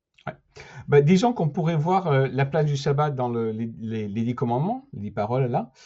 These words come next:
euh, à travers le, le résumé que Jésus fait des, des, des commandements, résumé en deux parties, euh, classiques, hein, c'est,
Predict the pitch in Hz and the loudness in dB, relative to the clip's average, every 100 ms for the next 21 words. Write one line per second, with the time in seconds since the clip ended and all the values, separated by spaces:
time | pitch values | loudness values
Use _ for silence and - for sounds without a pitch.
0 | - _ _ - 127 127 123 127 - 143 | -20 _ _ 0 6 8 8 4 2 -2
1 | 139 175 196 185 139 127 135 147 147 156 | 0 0 2 2 0 2 2 2 0 -2
2 | 170 170 135 127 131 135 - 165 160 147 | -4 -4 -6 -4 -6 -6 -6 -8 -8 -12
3 | _ _ 120 107 113 101 104 113 123 117 | _ _ -18 -8 -8 -8 -14 -10 -4 -2
4 | 104 120 120 117 117 185 - _ _ _ | -2 -4 0 0 0 -2 -4 _ _ _
5 | _ _ - 123 131 139 147 - - 123 | _ _ -8 0 2 4 2 -2 -4 -4
6 | 113 123 113 107 - 185 143 90 - 135 | -2 -2 -2 -2 -2 -2 -2 -4 -4 -2
7 | 139 269 165 147 | -2 -2 -2 -2